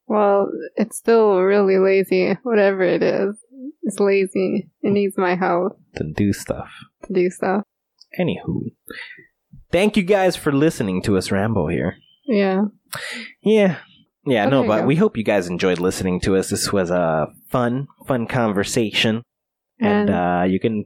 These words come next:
Speaker 2: find us on the internets.
Speaker 1: go to our website, grey thoughts dot info, if you didn't know about that.
Speaker 2: Yes, that is an online gallery of just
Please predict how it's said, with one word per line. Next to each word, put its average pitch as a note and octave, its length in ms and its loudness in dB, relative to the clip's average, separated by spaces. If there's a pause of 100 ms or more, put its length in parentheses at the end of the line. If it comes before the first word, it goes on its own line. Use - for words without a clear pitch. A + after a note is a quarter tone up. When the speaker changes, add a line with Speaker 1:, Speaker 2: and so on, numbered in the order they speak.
Speaker 2:
find F#3+ 320 2
us G3 180 2
on F3 140 2
the E3 180 -2
internets. C3 800 -2 (200)
Speaker 1:
go G3+ 180 2
to G3 260 0
our F#3 200 2
website, F#3+ 720 2 (200)
grey F#3+ 200 2
thoughts F#3+ 320 0
dot G#3+ 180 -2
info, F#3+ 440 0 (280)
if G3+ 160 -2
you F#3 160 0
didn't F#3+ 240 2
know A#3 260 2
about F#3 260 0
that. F#3+ 340 0
Speaker 2:
Yes, B2 720 2
that A2+ 260 -2
is C#3 280 -2
an B2+ 340 2
online D#3 640 2
gallery C#3+ 580 2
of F2+ 260 0
just - 300 -4